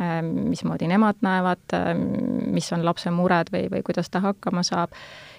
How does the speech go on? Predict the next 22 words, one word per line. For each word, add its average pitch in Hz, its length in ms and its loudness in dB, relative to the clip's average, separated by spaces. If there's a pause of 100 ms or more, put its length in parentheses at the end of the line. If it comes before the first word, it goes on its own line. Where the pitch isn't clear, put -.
Ja 165 160 2
siis 175 400 -4
loomulikult 175 520 2
lapsega 202 440 4
vestlen, 180 600 2
mängin, 185 560 4 (500)
vaatan, 160 360 0
mis, 175 220 -2
mis - 120 -4
tema 220 260 8
sellest, 180 460 0
äh, 175 360 0
sellest, 175 420 0
äh, 165 200 4
kõigest 190 340 2
arvab 190 400 4
ja, 165 160 2 (680)
ja, 165 180 4 (120)
ja 165 140 2
siis, 165 420 -2
äh, 160 240 0
üheskoos 196 720 4